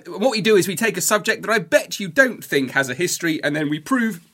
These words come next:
that not only does it have a history, but also that it's very, very important.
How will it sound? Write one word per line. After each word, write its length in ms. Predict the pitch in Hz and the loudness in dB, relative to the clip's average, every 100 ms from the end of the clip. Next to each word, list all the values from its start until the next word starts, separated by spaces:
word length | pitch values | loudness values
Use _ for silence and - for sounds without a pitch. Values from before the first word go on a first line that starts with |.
| _ _ _ _ _ - - | _ _ _ _ _ -14 -4
that 160 | 175 | -2
not 160 | 190 190 | 0 0
only 280 | 226 240 208 | 0 0 0
does 240 | 170 226 180 | 0 0 0
it 80 | |
have 140 | 131 127 | -4 -4
a 20 | |
history, 300 | 151 147 147 | -4 -2 -2
but 120 | 123 | -2
also 280 | 170 160 139 | -4 -2 -4
that 120 | 127 | -4
it's 140 | 127 - | -6 -6
very, 380 | 117 117 113 - - _ | -4 -2 -4 -10 -20 _
very 300 | 147 120 120 - | 0 0 -2 -6
important. 640 | 120 - 214 202 139 120 | -8 4 4 4 -2 -4